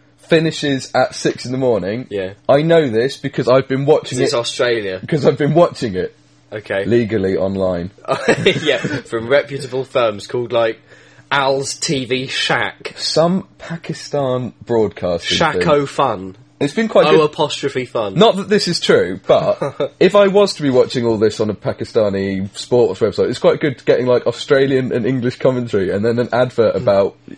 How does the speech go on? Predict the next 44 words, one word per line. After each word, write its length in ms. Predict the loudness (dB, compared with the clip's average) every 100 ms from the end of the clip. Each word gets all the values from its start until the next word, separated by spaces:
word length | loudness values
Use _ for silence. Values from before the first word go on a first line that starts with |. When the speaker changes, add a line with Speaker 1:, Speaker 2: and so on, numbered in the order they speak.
| -10
Speaker 1:
just, 140 | -6
Speaker 2:
Pop-ups 200 | 0 2
Speaker 1:
like 200 | 4 2
Speaker 2:
for, 160 | 2 2
like, 180 | 2 0
Ukrainian 600 | -4 2 2 4 0 0
bingo. 320 | -2 0 -2
Speaker 1:
Yeah, 500 | 4 6 8 6 4
yeah. 380 | 4 6 6 4
Speaker 2:
<laughs> 760 | -2 -4 -6 -4 -4 0 0 0 -10 -8
Speaker 1:
You 60 |
just 80 | -2
think, 160 | -2 2
"I'm 160 | 2 4
not 140 | 2
your 140 | 2 4
demographic, 580 | 2 2 0 0 -2
really." 380 | 0 2 2 0 -2
Um, 360 | 4 4 4 0
but 160 | -2 2
anyway, 440 | 2 2 2 0
this 260 | -2 -6 -4
was 140 | -4
something 240 | 0 2 4
I 80 | 4
read 260 | 4 2
when 120 | 2
I 60 | 0
was, 140 | 0 -2 _ -16
there 160 | -8
was 120 | -6 -4
a 40 |
lunch 340 | 0 0 -2 -6
break. 340 | -8 -8 -16
Speaker 2:
Cash 380 | -6 -4 -4 -4
for 100 | -6
sponge. 640 | -6 -2 -2 -2 -6 -12 -18 _ _ _ _ -10
Speaker 1:
Cash, 300 | -2 -2 -2 -10
sort 540 | -12 -8 -4 -4 -2
Speaker 2:
I 40 |
Speaker 1:
of. 180 | -4 -4
Speaker 2:
d-, 60 | -6
don't 140 | -2 0
know. 160 | 2